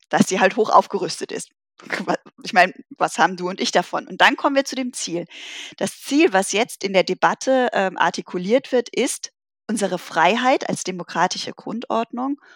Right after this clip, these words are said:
und unsere Sicherheit. Also Freiheit und Sicherheit sind das Ziel und das Mittel, der Weg dahin wäre hundert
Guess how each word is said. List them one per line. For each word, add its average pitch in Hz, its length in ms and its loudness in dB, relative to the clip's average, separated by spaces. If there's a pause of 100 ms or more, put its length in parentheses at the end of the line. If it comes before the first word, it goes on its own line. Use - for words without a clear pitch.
(220)
und 190 140 -10
unsere 208 320 0
Sicherheit. 165 600 -6
Also - 180 -10
Freiheit 254 480 2
und - 120 -8
Sicherheit 254 600 0
sind 208 240 -2
das - 280 -2
Ziel 262 480 4 (500)
und 226 180 2
das 214 280 4
Mittel, 214 560 2
der 190 200 0
Weg 277 260 0
dahin 214 440 0
wäre 220 520 4
hundert 214 320 2